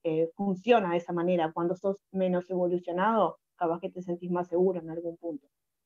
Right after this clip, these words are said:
Pero no se puede. <laughs> Es como vas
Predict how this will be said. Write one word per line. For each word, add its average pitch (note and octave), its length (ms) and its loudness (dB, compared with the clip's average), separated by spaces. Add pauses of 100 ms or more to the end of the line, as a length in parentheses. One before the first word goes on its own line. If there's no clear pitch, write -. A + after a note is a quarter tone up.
(920)
Pero E3+ 180 -4
no F3+ 140 0
se F3+ 100 -10
puede. F3+ 280 2 (120)
<laughs> - 280 -12
Es F#3 140 -2
como F3 420 4
vas F3+ 200 2